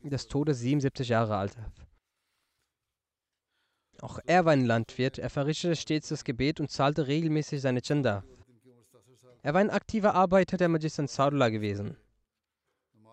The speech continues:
und war ein sehr aufrichtiger Mann.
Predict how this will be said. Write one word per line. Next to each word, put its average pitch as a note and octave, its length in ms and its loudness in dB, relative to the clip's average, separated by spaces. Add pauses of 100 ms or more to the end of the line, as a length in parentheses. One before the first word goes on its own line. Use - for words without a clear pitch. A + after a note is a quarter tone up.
(720)
und B2+ 340 -8
war A#2+ 160 -2
ein A#2+ 160 -4
sehr A#2+ 160 0
aufrichtiger A#2+ 640 -4
Mann. A2 340 -8